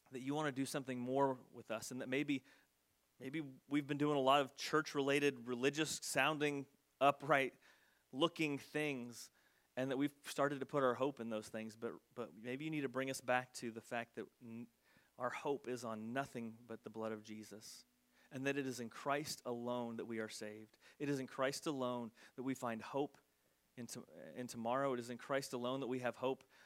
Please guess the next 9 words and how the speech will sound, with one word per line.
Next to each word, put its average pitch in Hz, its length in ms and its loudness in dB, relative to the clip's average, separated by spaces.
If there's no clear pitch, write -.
um, 117 300 -10
f-, - 320 -20
to 127 100 -10
be 113 140 -8
changed 139 560 -4
and 113 140 -8
to 120 100 -12
made 113 240 -4
new. 135 360 -4